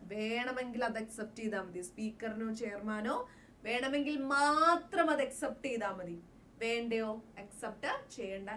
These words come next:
കാര്യവുമില്ല. ഓക്കെ, വേണമെങ്കിൽ മാത്രം അക്സെപ്റ്റ് ചെയ്താൽ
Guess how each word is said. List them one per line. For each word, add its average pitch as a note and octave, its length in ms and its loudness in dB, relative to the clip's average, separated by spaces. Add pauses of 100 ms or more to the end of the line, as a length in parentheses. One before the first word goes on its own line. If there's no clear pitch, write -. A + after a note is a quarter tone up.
(140)
കാര്യവുമില്ല. F#3+ 580 -6 (180)
ഓക്കെ, C#4+ 180 2 (460)
വേണമെങ്കിൽ A#3+ 480 0 (140)
മാത്രം A3+ 380 -2
അക്സെപ്റ്റ് - 420 -10
ചെയ്താൽ A3+ 200 0